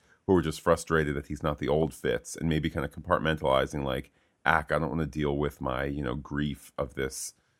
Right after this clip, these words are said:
you know, apparently permanent, you know, brain damage." Um, it, it, it was just nice to see Mac as this, you know, huge, huge jacked guy, you know, deep voice, looks tough, just kinda being like,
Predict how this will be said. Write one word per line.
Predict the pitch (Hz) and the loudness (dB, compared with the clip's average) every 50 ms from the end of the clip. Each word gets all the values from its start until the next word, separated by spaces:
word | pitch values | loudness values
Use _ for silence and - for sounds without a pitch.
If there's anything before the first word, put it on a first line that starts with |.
| _ _ _ _ _ _ _ _ _ - | _ _ _ _ _ _ _ _ _ -6
you | 98 85 95 | 0 2 4
know, | 85 73 67 | 4 4 2
apparently | 67 - - 87 85 80 57 62 76 71 67 69 69 | 0 0 2 2 4 4 2 2 0 0 0 -2 -4
permanent, | - - - 76 76 76 76 73 71 71 69 - - _ _ - | -6 -6 -2 0 0 2 2 2 0 0 -2 -4 -8 _ _ -6
you | 76 | -4
know, | 71 67 | -4 -4
brain | 64 - 78 80 90 104 95 | -2 0 2 4 4 4 4
damage." | 90 78 71 67 60 57 58 60 - - - _ _ _ _ _ _ _ - | 4 2 2 0 0 -2 -4 -4 -8 -12 -16 _ _ _ _ _ _ _ -2
Um, | 80 82 78 76 73 76 78 76 - - | 0 2 2 2 2 0 0 -2 -2 -4
it, | 104 - - - | -4 -4 -2 -2
it, | - 87 | 0 2
it | 95 208 202 214 190 | 2 2 4 4 2
was | 190 165 | 2 2
just | 165 165 - | 0 -2 2
nice | 143 143 135 139 135 - | 4 4 4 4 4 0
to | - 110 | -4 -6
see | - - 113 98 | -4 -2 0 2
Mac | 82 80 78 85 90 87 - | 4 4 4 4 2 2 2
as | 76 73 71 - - | 0 0 0 -2 -6
this, | - 78 71 - - - _ _ _ _ _ _ _ _ | -4 -4 -4 -4 -6 -12 _ _ _ _ _ _ _ _
you | - 76 | -6 -4
know, | 69 67 64 55 - _ _ _ _ _ _ _ | -2 -2 -2 -4 -8 _ _ _ _ _ _ _
huge, | _ - - - 143 160 160 135 98 - - | _ -8 -2 2 4 6 6 6 4 4 2
huge | - 113 107 98 80 - - | 2 2 4 4 2 0 -2
jacked | - 85 71 - - - - - | -2 0 0 0 -2 -8 -6 -2
guy, | - 82 85 95 87 80 71 69 | 2 4 4 4 4 4 4 2
you | 73 76 73 82 82 | 2 0 0 0 0
know, | 78 73 71 73 - - - 64 65 - _ _ _ _ _ _ _ _ - | 0 0 -2 -2 -4 -8 -12 -16 -18 -18 _ _ _ _ _ _ _ _ -6
deep | 85 92 90 80 | -4 -4 -4 -2
voice, | - 82 82 87 87 87 87 - - | 0 2 2 4 4 2 2 0 -2
looks | 87 87 82 - - | -2 -2 -2 -2 -4
tough, | - - 90 80 80 78 - - _ _ _ _ _ | 2 4 6 6 6 4 2 -4 _ _ _ _ _
just | - 107 104 - - - | -2 -2 -2 -4 -6 -4
kinda | - 117 107 98 | 0 2 2 4
being | 92 104 101 95 92 | 4 4 4 4 4
like, | 87 87 90 90 87 - | 2 2 2 0 0 -4